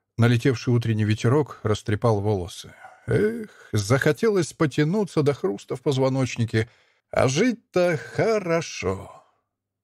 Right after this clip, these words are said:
Как же я благодарен судьбе за то, что она перенесла моё сознание из начала века двадцать первого в середину века девятнадцатого.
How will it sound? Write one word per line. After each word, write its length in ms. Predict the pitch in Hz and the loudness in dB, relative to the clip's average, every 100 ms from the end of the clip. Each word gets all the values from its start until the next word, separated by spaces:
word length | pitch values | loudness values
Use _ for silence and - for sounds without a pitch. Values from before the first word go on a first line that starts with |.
| _ _ _ _ _ _ | _ _ _ _ _ _
Как 300 | - 139 196 | 2 2 4
же 160 | 143 147 | 2 2
я 100 | 139 | 4
благодарен 640 | 131 123 120 113 113 98 | 2 0 0 2 0 0
судьбе 460 | 95 104 101 101 110 | -4 -4 -2 0 2
за 120 | 110 | 0
то, 220 | - 165 | 0 0
что 240 | 160 - 101 | -2 0 0
она 160 | 110 | 2
перенесла 540 | 160 139 139 131 175 180 | 0 0 0 -2 -4 -2
моё 240 | 143 131 | 0 0
сознание 680 | 120 117 110 123 160 101 - - | 0 -2 2 2 2 0 -4 -2
из 160 | 117 | 2
начала 380 | 123 127 139 127 | 2 2 2 2
века 320 | 117 143 120 | 2 2 0
двадцать 440 | 104 113 110 104 - | 0 0 0 -6 -2
первого 460 | 123 127 110 110 | 0 0 0 0
в 80 | - | 0
середину 480 | 127 110 101 156 135 | 0 0 0 0 0
века 300 | 110 117 113 | 0 0 -2
девятнадцатого. 960 | 107 120 117 101 - - - - - | 0 -2 0 -4 -4 -12 -12 -12 -12